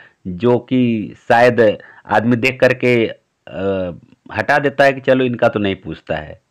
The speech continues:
लेकिन अब की इस बात को ध्यान में रख करके तैयारी आपको करनी है, क्योंकि वहाँ से भी पूछा जा सकता है या कुछ ऐसे लेखक जिनकी कहानियाँ काफ़ी प्रसिद्ध हैं वो बार बार पूछी जाती हैं, तो,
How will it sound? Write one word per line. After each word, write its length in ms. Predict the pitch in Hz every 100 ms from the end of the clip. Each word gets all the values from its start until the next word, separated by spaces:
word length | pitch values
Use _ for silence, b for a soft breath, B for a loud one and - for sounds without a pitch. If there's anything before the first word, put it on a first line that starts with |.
| _ _ _ _ _ _ _ _
लेकिन 320 | 98 117 127 127
अब 140 | - 117
की 400 | 151 139 95 _ _ _ _
इस 160 | 113 -
बात 240 | 110 117 -
को 160 | 117
ध्यान 340 | 85 95 117 120
में 120 | 110
रख 240 | 147 156
करके 260 | - 113 -
तैयारी 360 | - 104 98
आपको 200 | 101 -
करनी 340 | 87 98 98 110
है, 140 | 156 - B B -
क्योंकि 260 | 127 127
वहाँ 400 | 131 113 104 127
से 180 | 131 113
भी 140 | 104 127
पूछा 440 | 127 104 101 120 110
जा 200 | 92 101
सकता 420 | - 80 - 101
है 260 | 101 131 165 B B B
या 120 | 101 117
कुछ 260 | - 135
ऐसे 420 | - 110 113 - 151
लेखक 500 | 120 110 143 156 _ _ _ _ _ _ _ _ _ _ -
जिनकी 420 | 90 127 127 131
कहानियाँ 480 | 120 107 113 123 135 -
काफ़ी 240 | 104 -
प्रसिद्ध 440 | 131 117 135 127 135
हैं 200 | 143 151
वो 160 | 110
बार 220 | 95 107
बार 140 | 107 113
पूछी 340 | - 101 139
जाती 320 | 131 131 135
हैं, 120 | 139 151
तो, 360 | 170 185 175